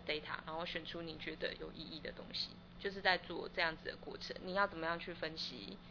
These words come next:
这样的 data？那你要用什么的统计方法，或是分析出来的东西，就比如说你从这个 chip 里面你挑出一百个 gene，那它们之间有什么关联？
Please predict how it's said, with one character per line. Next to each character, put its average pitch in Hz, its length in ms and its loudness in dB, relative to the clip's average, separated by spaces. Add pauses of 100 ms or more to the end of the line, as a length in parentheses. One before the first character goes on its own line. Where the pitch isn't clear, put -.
(140)
这 185 60 4
样 170 80 6
的 156 80 -2
data？ - 380 -2
那 202 120 4
你 175 120 0
要 175 140 8
用 185 140 4
什 170 120 -6
么 147 80 -4
的 - 220 0
统 151 180 -6
计 170 160 -2
方 156 220 -2
法， 147 240 4 (400)
或 220 80 2
是 220 180 6
分 190 200 4
析 190 140 0
出 196 140 -2
来 160 140 8
的 151 80 0
东 156 220 0
西， 151 420 0 (480)
就 208 100 -4
比 190 120 0
如 180 40 0
说 190 180 4
你 165 340 0
从 160 420 0
这 202 100 4
个 151 220 4 (520)
chip - 260 6
里 151 100 0
面 165 240 0
你 156 60 -6
挑 175 200 4
出 175 160 0
一 180 60 2
百 160 160 6
个 139 120 -2
gene， - 240 -2 (420)
那 202 200 8 (220)
它 196 160 4
们 180 180 2 (520)
之 180 80 -4
间 180 220 4
有 165 100 2
什 170 140 -4
么 - 80 -4
关 147 260 4
联？ - 240 0